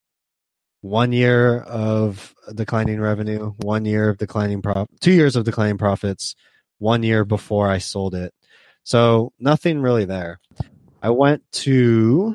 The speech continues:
uh, another one. So here's another good example was,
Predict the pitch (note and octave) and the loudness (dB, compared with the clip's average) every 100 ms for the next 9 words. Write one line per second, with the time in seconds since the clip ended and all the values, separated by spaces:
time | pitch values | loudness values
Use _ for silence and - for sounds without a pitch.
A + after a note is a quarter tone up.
0 | - _ _ _ _ _ _ _ _ _ | -10 _ _ _ _ _ _ _ _ _
1 | _ _ _ _ - A2 G#2+ G#2+ G#2+ G#2+ | _ _ _ _ -8 -2 0 2 2 2
2 | G#2 G2+ G#2 B2 D3 D3 C3+ B2+ B2 B2 | 0 -2 -4 -2 0 0 0 0 -2 -2
3 | B2 B2 A#2+ - C3+ B2+ D#3+ C#3+ C3 B2 | -2 -4 -6 2 6 6 6 4 2 2
4 | A#2+ A#2 G2+ G#2+ G#2 A2 G#2 G2+ G2+ G2+ | 4 4 2 0 0 0 2 2 2 4
5 | G2 F#2 - - | 2 0 -6 -10